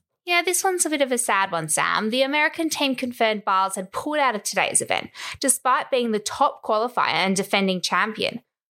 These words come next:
Biles has qualified for next week's individual events, but the team said she'll be evaluated daily before they make their decision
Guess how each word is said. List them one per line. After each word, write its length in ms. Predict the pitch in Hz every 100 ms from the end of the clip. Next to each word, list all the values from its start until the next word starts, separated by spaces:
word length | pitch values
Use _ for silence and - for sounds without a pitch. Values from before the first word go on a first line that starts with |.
| -
Biles 280 | 233 262
has 240 | - 294 330
qualified 560 | - 320 311 285 233
for 80 | 226
next 280 | 220 - -
week's 220 | 202 190
individual 560 | - 208 196 180 160 175
events, 480 | 165 160 156 - -
but 140 | 247
the 80 | 254
team 340 | 277 269 302
said 260 | - 294 269
she'll 200 | - 254
be 220 | 247 247
evaluated 720 | - 214 208 233 262 269 302
daily 340 | 285 254 190 165
before 380 | 202 196 220 202
they 160 | 196
make 280 | 202 208 220
their 120 | 262
decision 600 | 269 277 - 233 - 240